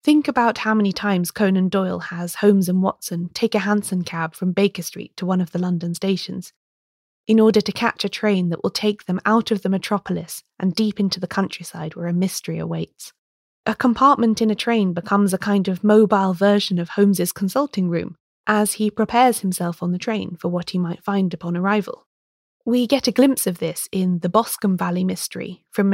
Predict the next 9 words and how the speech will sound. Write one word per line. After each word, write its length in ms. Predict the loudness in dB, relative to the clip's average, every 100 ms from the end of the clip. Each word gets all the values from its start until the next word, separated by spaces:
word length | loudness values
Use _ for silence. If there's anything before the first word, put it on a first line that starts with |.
| 0
eighteen 340 | -4 -2 -2
ninety-two, 600 | -2 -4 -6 -6 -4 -4 -6 _ _ _ _ _ _
when 220 | 4 6
Watson 440 | 4 2 0 0
tells 300 | 2 0 2
the 120 | 0 2
reader 360 | 2 2 -4
that, 300 | -6 -8 -10 -12
quote, 360 | -8 -8 -8